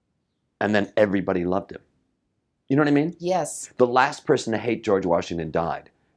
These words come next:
Speaker 1: and then suddenly it's like
Speaker 2: Some woman in eighteen seventy-four in Kansas just hated his guts and then
Speaker 1: Yeah,
Speaker 2: died.
Speaker 1: and she
Speaker 2: That was
Speaker 1: died.
Speaker 2: it.
Speaker 1: She was a hundred and something years old,
Speaker 2: <laughs> She
Speaker 1: and she
Speaker 2: never
Speaker 1: died.
Speaker 2: told
Speaker 1: It's like,
Speaker 2: enough
Speaker 1: "Thank
Speaker 2: people.
Speaker 1: God."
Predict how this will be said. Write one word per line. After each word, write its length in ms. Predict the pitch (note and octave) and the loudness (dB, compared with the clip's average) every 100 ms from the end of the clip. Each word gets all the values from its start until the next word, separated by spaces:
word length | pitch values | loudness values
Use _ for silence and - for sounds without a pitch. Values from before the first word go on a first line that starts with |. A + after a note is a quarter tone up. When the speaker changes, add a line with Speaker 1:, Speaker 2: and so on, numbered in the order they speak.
| - | -2
Speaker 1:
and 180 | F#2+ F2 | 0 2
then 160 | F2 | 0
suddenly 460 | E2 G#2 F#2 E2 D2+ | 2 2 2 0 -4
it's 120 | D2 | -2
like 160 | D#2 - _ _ _ _ _ _ - | -6 -6 _ _ _ _ _ _ -14
Speaker 2:
Some 360 | - G3+ G3+ | -6 -4 -2
woman 420 | G3+ G3+ G3 G#3 - | -2 -4 -4 -6 -10
in 180 | E3+ F3 - | -12 -10 -8
eighteen 580 | F3 F#3 - F#3 F3+ E3+ _ | -8 -8 -10 -8 -10 -12 _
seventy-four 1040 | - F#3 F3 E3+ E3 - D3+ D3 D3+ E3+ _ | -4 -4 -2 -6 -8 -4 -2 0 -2 -6 _
in 140 | D3+ D3+ | -12 -12
Kansas 440 | E3 D3 D3+ D3+ | -8 -8 -8 -10
just 200 | - - | -12 -14
hated 260 | - D#3 D3 | -6 -4 -4
his 160 | C#3+ C3+ | -6 -4
guts 260 | C3+ C#3+ | -4 -4
and 100 | D3 | -6
then 100 | C#3+ - - - _ _ _ | -12 -12 -20 -20 _ _ _
Speaker 1:
Yeah, 180 | C3 F2 | 4 4
Speaker 2:
died. 160 | D#3+ D#3 | 2 2
Speaker 1:
and 120 | A#2 | 2
she 120 | C3 | 2
Speaker 2:
That 140 | A2 F#2 | 2 2
was 100 | D#2+ | 2
Speaker 1:
died. 60 | |
Speaker 2:
it. 20 | - | 2
Speaker 1:
She 60 | |
was 140 | A#2 G#2 | 2 4
a 40 | |
hundred 260 | - G2+ - | 4 2 0
and 100 | - | 2
something 260 | G2+ F2 F2 | 2 2 0
years 160 | E2+ | 0
old, 220 | E2+ D#2+ - | 2 2 -2
Speaker 2:
<laughs> 60 | - | 0
She 60 | |
Speaker 1:
and 80 | G#2 | 2
she 40 | - | 4
Speaker 2:
never 100 | A2 | 4
Speaker 1:
died. 140 | G#2 F2 | 4 4
Speaker 2:
told 60 | |
Speaker 1:
It's 80 | E2 | 2
like, 80 | F2+ | 0
Speaker 2:
enough 120 | F#3 | 0
Speaker 1:
"Thank 120 | - | -4
Speaker 2:
people. 240 | A#2+ - F3+ | -10 -8 -8
Speaker 1:
God." 260 | G3+ - | -8 -10